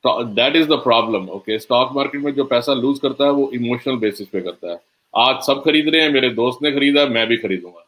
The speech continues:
ठीक है, चलो, कल को पैसे बनाऊंगा। और आज सब बेच रहे हैं, अरे तौबा, ये market तो पूरा दुनिया को लुटने वाली है,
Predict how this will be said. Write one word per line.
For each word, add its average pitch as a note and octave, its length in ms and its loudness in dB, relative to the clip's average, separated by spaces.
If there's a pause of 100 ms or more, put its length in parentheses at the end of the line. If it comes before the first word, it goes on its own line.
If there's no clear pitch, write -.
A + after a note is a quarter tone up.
(760)
ठीक A2+ 200 -6
है, F#2+ 140 0 (480)
चलो, A#2+ 360 0 (200)
कल B2 140 2
को B2 120 -2
पैसे A2 300 -2
बनाऊंगा। F2+ 380 -6 (160)
और B2+ 140 0
आज C#3 280 2
सब D3+ 120 0
बेच C#3+ 280 2
रहे C#3 120 4
हैं, C3 80 0
अरे B2 260 4
तौबा, F#2+ 580 -2
ये A#2 240 -2
market A#2 380 -2
तो A#2+ 100 -4
पूरा A#2 220 -4
दुनिया A2+ 340 -4
को A2 300 -8 (220)
लुटने A2 300 -4
वाली B2 280 4
है, D#3 200 2